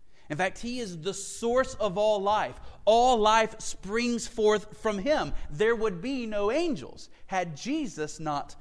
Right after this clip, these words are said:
made them. Moreover, unlike angels, Jesus is an omnipresent spirit,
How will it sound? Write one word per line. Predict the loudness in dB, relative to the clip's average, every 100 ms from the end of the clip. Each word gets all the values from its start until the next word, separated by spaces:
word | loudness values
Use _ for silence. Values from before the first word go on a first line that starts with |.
| -14 -12
made | -8 -6 -6 -8
them. | -12 -16 -16 -18 -20 -20 -20 -20 -20 -20 -20 -20 -12 -4
Moreover, | 0 2 2 4 2 2
unlike | 0 0 -2 -6
angels, | -6 -4 -4 -6 -10 -12 -16
Jesus | -12 -10 -8 -8 -10 -10 -14 -12
is | -10
an | -10 -12 -10
omnipresent | -8 -8 -10 -12 -14 -14 -12 -14 -16 -20 -20
spirit, | -20 -18 -16 -16 -16 -20 -20